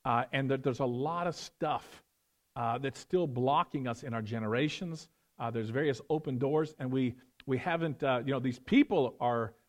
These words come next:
are, uh, have finished the race, uh, but our generational lines are still experiencing, uh, the effects and power of sin,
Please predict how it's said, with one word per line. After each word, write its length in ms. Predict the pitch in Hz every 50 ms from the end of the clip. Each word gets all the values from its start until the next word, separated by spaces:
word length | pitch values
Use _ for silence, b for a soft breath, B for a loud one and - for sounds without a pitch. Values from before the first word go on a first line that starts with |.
| _ _ -
are, 240 | 117 117 117 113
uh, 140 | 113 110 110
have 120 | 117 123 -
finished 340 | - 190 175 156 135 - -
the 80 | 156
race, 400 | 131 127 123 120 113 110 - - - _ _ _ _ _
uh, 140 | 131 123 131
but 180 | 127 135 143
our 120 | 147 143 143
generational 760 | 127 120 165 175 180 170 170 170 156 143 - - 147 131 123
lines 400 | 135 143 151 143 131 123 117 - -
are 80 | 139
still 340 | 107 - - - 180 180 160
experiencing, 920 | 135 - - - - - _ 156 151 160 156 147 - - 143 135 127 123 120 b b b b b
uh, 140 | 147 131 131
the 120 | 127 131
effects 400 | 131 120 - - 160 143 - -
and 140 | 151 127 113
power 260 | - - 131 123 127
of 120 | 120 113 -
sin, 420 | - - - 160 143 139 135 135